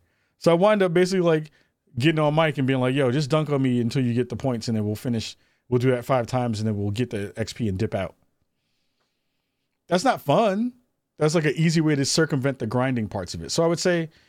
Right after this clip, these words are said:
if there are folks from two K who listen to the show or who pay attention to what, you know, anything I say online, you know, clip this part out for them if you want. Like, you gotta figure out ways to incentivize everything so that people can use the fun things that are in those spaces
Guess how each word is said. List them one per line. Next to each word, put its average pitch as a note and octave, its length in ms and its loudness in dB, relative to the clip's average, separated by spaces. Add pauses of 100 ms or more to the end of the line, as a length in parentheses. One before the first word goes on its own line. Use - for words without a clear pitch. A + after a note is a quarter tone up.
(280)
if C#3+ 140 0
there F#3 180 4
are F3+ 40 2
folks F3+ 260 0
from D#3+ 100 -4
two F3 140 0
K E3 180 0
who D#3 140 0
listen C#3 280 -2
to D3+ 80 -4
the C#3 80 0
show C3+ 260 0
or A#2+ 240 0
who A2+ 120 -4
pay C#3+ 140 0
attention B2 340 -2
to B2+ 120 -2
what, A2+ 220 -6
you A#2 60 -2
know, G2+ 260 -4 (320)
anything C3 300 0
I A#2 100 -2
say A#2 220 -2
online, G#2+ 480 -2 (340)
you A2 80 -4
know, G#2+ 60 0
clip D3 280 -2
this C3 160 -2
part B2+ 220 -2
out A#2+ 200 -2
for B2 100 -6
them A2+ 200 0
if G#2+ 120 -6
you G#2+ 60 -2
want. A2 280 -4 (800)
Like, B2 180 2
you D3 100 2
gotta F3+ 300 4
figure D#3+ 280 2
out C#3+ 80 2
ways C#3 280 2
to D3 60 0
incentivize A#2+ 640 0
everything F3 800 -2
so - 140 -2
that B2 220 -2
people D3 240 -2
can C3+ 160 0
use B2+ 360 0
the B2 100 0
fun G#3 340 -2
things C3 280 -2
that A#2+ 100 0
are A#2+ 60 -2
in A#2+ 220 -2
those A2+ 180 -2
spaces G#2+ 500 -6